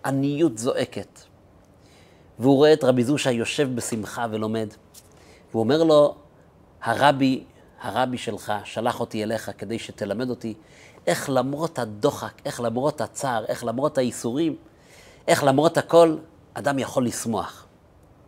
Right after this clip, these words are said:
והוא, רבי זושה, הוא אמר, "אוי, טעות בכתובת, אני לא יודע למה הוא שלח אותך אליי. אצלי יש בעיות, יש צרות, יש דוחק. אני חי בתודעה של שפע. החיים שלי הם החיים הכי יפים. אני לא יודע למה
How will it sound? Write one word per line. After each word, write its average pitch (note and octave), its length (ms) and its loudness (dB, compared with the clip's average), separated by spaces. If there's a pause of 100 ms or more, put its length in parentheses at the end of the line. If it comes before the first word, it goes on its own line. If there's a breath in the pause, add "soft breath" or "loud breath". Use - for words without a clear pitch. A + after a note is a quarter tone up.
(160)
והוא, A#2+ 260 -4
רבי G#2 180 -2
זושה, A2+ 260 -4
הוא G#2+ 120 2
אמר, A2+ 220 -2 (560 soft breath)
"אוי, D#3+ 160 0
טעות A#2+ 360 0
בכתובת, B2 480 0
אני G2+ 80 -6
לא C3 60 2
יודע D3 160 2
למה D3 200 2
הוא C#3 60 0
שלח C#3 280 -2
אותך C3+ 240 -6
אליי. A#2 260 -2 (720 soft breath)
אצלי C#3+ 640 -4
יש - 140 -8
בעיות, F#2 680 -10 (160)
יש - 240 -8
צרות, G#2+ 480 -4
יש G#2 220 -12
דוחק. C3+ 300 -2 (960 loud breath)
אני D3 240 -2
חי D#3+ 480 -2
בתודעה B2 520 -2
של A#2+ 200 -10
שפע. - 460 -12 (920 loud breath)
החיים C#3+ 380 0
שלי C#3+ 280 0
הם C3 80 2
החיים C#3+ 320 0
הכי - 220 -8
יפים. D3 400 -6 (280)
אני G#2+ 140 -8
לא C#3+ 100 -2
יודע D#3 200 2
למה C3+ 420 2